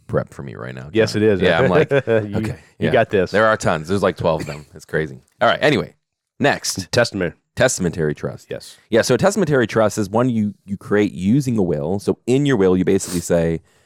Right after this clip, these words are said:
Speaker 1: you know, "When I die, this and this will be placed in a trust for this person." The kind of trust,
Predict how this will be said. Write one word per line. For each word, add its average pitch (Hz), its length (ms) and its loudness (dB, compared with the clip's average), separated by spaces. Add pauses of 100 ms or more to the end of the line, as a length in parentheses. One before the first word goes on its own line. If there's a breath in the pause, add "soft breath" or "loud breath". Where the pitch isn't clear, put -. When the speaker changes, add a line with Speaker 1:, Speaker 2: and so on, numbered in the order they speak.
(160)
Speaker 1:
you 78 80 -6
know, 71 80 -4
"When 95 200 2
I 107 80 2
die, 95 320 2
this 107 260 0
and 87 320 0
this 92 280 0
will 85 100 -2
be 85 100 0
placed 90 380 -2
in 76 100 -6
a 80 60 -6
trust - 380 -6
for 85 100 -8
this 78 160 -12
person." 76 480 -12 (640)
The 98 80 -6
kind 101 260 0
of 92 80 -2
trust, - 500 -2